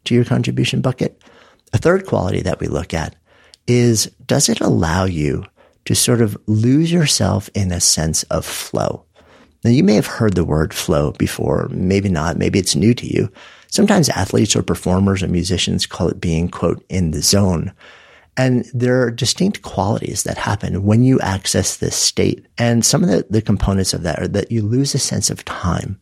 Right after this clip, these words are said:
You often feel like you blink and it's been ten minutes, and then you look at the clock and you realize it's been five hours because time just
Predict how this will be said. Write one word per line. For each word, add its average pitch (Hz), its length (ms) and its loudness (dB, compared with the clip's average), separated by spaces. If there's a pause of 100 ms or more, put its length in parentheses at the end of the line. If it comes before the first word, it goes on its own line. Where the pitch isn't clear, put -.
You 113 520 2
often 113 320 0
feel 117 240 0
like 104 220 0
you 95 120 0
blink 92 640 0 (440)
and 101 200 2
it's 90 140 -2
been 98 180 0
ten 123 260 0
minutes, 110 360 2
and 95 80 0
then 92 80 0
you 98 120 0
look 98 140 -4
at - 60 -4
the 101 60 -6
clock 101 300 -2
and 85 80 -4
you 80 60 -2
realize 85 420 0
it's 87 140 -4
been 82 160 -4
five 82 380 -4
hours 71 440 -4
because 90 340 -2
time 95 360 -2
just 92 400 -4